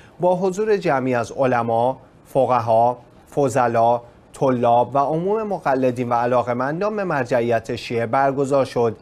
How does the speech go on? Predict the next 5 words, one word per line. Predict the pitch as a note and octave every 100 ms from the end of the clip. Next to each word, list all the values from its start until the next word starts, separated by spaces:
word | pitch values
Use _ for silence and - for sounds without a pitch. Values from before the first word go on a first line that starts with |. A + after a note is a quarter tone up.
| - - _ _ -
در | B2+ C3+
ابتدای | C3 - E3 A3+ A3
جلسهٔ | F3 D3 B2+ C#3 B2+
شب | C3 A#2+
گذشته | A2+ A#2 A#2 A2 - A#2+